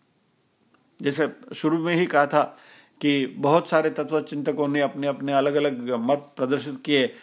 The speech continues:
Some of them we have seen, let us see few more। पहले अध्याय से अर्जुन,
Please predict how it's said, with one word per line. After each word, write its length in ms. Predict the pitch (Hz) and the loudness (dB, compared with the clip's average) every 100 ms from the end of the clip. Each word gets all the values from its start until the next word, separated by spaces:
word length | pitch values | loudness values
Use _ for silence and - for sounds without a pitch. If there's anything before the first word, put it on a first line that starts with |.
| - | -12
Some 200 | - 147 | -4 0
of 80 | 156 147 | 0 2
them 160 | 151 | 0
we 120 | 143 143 | 2 0
have 100 | 135 | 2
seen, 260 | 147 123 - - - | 0 -2 -6 -12 -4
let 160 | 139 151 | -2 0
us 120 | 156 | -2
see 180 | 147 143 | -2 -4
few 300 | 139 - 131 | -6 -6 -2
more। 200 | 127 - - _ _ _ _ _ _ _ | -4 -6 -20 _ _ _ _ _ _ _
पहले 280 | 160 196 269 | 2 4 4
अध्याय 420 | 262 180 214 202 | 4 4 4 4
से 500 | - 139 131 135 - - | 0 -2 -2 -2 -4 2
अर्जुन, 560 | 156 156 180 143 147 | 2 4 2 0 -6